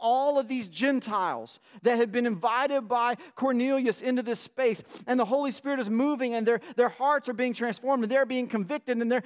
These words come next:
and they're speaking in tongues, and they're proclaiming the news to one another because the gospel is flowing, not just from one to many, but from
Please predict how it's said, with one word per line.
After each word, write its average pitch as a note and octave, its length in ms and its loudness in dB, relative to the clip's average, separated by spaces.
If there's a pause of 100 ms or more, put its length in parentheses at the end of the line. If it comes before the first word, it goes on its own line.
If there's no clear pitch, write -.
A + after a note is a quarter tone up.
(120)
and A3+ 100 0
they're C4 100 2
speaking C#4+ 500 -2
in B3+ 100 0
tongues, C4 400 0
and B3 80 -2
they're C4 80 2
proclaiming C4+ 720 -2
the B3 80 -2
news B3+ 280 0
to B3 120 -6
one B3+ 240 0
another B3 400 2 (180)
because A#3 280 0
the A#3 80 0
gospel C#4 580 0
is A3+ 100 -2
flowing, C#4 520 0 (160)
not C#4+ 240 2
just C4 240 0
from B3 240 0
one C#4 240 2
to A#3+ 100 -2
many, C4+ 320 2
but B3+ 260 0
from B3+ 200 0